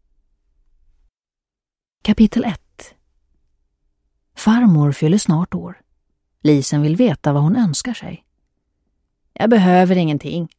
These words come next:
säger farmor när Lisen frågar. "Bara jag får vara frisk och må bra." "Snälla, försök att komma på något", ber Lisen. Då tar farmor sig för pannan.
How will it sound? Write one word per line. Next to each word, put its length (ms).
säger 240
farmor 400
när 140
Lisen 380
frågar. 460
"Bara 240
jag 140
får 120
vara 180
frisk 680
och 100
må 120
bra." 320
"Snälla, 480
försök 420
att 60
komma 220
på 280
något", 500
ber 220
Lisen. 440
Då 160
tar 220
farmor 340
sig 180
för 120
pannan. 520